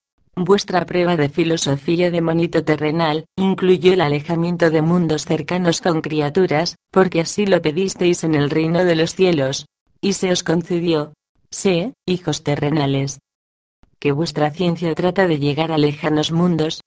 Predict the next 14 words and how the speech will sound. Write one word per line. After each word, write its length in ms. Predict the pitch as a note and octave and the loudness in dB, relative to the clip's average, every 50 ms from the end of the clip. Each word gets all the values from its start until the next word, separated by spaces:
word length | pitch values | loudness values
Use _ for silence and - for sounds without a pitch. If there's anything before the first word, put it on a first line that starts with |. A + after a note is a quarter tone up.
| _ _ _ _ _ _ - | _ _ _ _ _ _ 0
porque 300 | - F#3+ F3+ F3 E3+ E3 | 2 2 2 2 0 -2
así 260 | D#3+ - - G#3 G3+ | -2 -2 -2 0 2
lo 120 | F#3+ F3+ | 2 2
pidieron 460 | E3+ E3 D3+ C#3 E3 E3 D#3+ D#3 D3 | 2 0 -4 -4 -2 0 2 2 2
vuestros 380 | D3 E3 F3 E3+ - D#3+ E3+ E3 | 2 2 0 -2 -4 -6 -6 -4
sabios. 540 | - F3 E3+ D3 D3 C#3+ D3 D#3+ E3+ - - _ _ _ _ _ _ _ | -2 -2 -2 -2 -4 -4 -6 -6 -8 -12 -16 _ _ _ _ _ _ _
Mas 420 | - F#3 F#3+ G3 A3 B3+ - - - _ _ _ _ _ _ _ _ _ _ _ _ _ _ _ _ _ _ _ _ _ _ _ _ _ | 0 2 2 2 2 0 -2 -4 -8 _ _ _ _ _ _ _ _ _ _ _ _ _ _ _ _ _ _ _ _ _ _ _ _ _
os 220 | - F3+ F3 C#3+ | -6 -4 -4 -2
diré 220 | C#3+ D3+ D3 D3+ D3+ | 0 0 0 0 0
que 100 | - E3+ | 0 0
ninguna 460 | E3 D#3+ D#3 D#3+ D#3+ E3 E3 D3 C#3 | 2 2 2 0 0 0 0 -2 -2
criatura 520 | - D#3 D3+ D3+ D3 D3 D3 E3 D#3+ D#3+ | -4 -4 -4 -2 -2 -2 -2 -2 -2 -2
terrenal 640 | E3 - D#3 D3 D3+ D3+ D3+ E3+ E3+ D#3 D3+ D#3+ D#3 - _ - | -2 -4 -4 -4 -2 -2 -2 0 0 0 -2 -2 -6 -10 _ -4
pisará 680 | - F3 E3 D#3 D3 - D3+ C#3 D3 D3+ D3 D3 D3 | -2 -2 -2 -2 -4 -4 -2 -2 0 0 -2 -2 -4